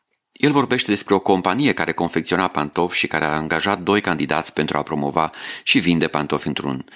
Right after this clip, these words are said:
anumit sat. Răspunsul unui angajat a fost că nu poate fi vorba nici de o vânzare, deoarece nimeni nu poartă pantofi în acel sat, uitat de lume. În timp ce celălalt a confirmat că, într-adevăr, nimeni nu poartă pantofi și, prin urmare, ar trebui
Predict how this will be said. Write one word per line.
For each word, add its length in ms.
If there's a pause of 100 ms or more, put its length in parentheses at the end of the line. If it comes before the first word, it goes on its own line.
(320)
anumit 280
sat. 480 (400)
Răspunsul 480
unui 200
angajat 400
a 60
fost 260
că 100
nu 80
poate 400 (440)
fi 220
vorba 320
nici 160
de 80
o 40
vânzare, 360
deoarece 320
nimeni 320
nu 60
poartă 260
pantofi 380
în 60
acel 260
sat, 400 (280)
uitat 280
de 60
lume. 320 (760)
În 160
timp 200
ce 100
celălalt 600
a 140
confirmat 520
că, 80
într-adevăr, 500
nimeni 280
nu 60
poartă 280
pantofi 420
și, 100
prin 160
urmare, 360
ar 100
trebui 420